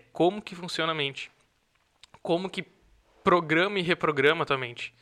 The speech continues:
Porque a gente basicamente toma nossas decisões baseadas no que a gente acredita, que são as crenças, nos nossos valores e no conhecimento que a gente tem.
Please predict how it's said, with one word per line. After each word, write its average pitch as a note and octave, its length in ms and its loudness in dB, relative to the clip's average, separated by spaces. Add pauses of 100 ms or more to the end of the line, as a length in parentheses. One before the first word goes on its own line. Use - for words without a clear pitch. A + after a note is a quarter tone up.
(800)
Porque E3+ 200 0
a D3+ 40 2
gente D#3 380 -4 (280)
basicamente E3+ 600 4
toma E3 180 2
nossas E3 320 -2
decisões C#3+ 500 0
baseadas B2+ 680 4 (920)
no D#3 120 -6
que D#3+ 80 -4
a D#3 40 0
gente C#3+ 200 -4
acredita, D#3+ 640 2 (520)
que - 60 -14
são D#3 180 -2
as C#3 120 -2
crenças, F3+ 720 -4 (800)
nos D#3 200 -2
nossos D3+ 320 4
valores D3+ 720 6 (280)
e D#3+ 100 -6
no D#3+ 100 -4
conhecimento D#3+ 480 0
que D#3+ 80 -2
a - 20 -2
gente D#3+ 180 -4
tem. B2+ 220 -2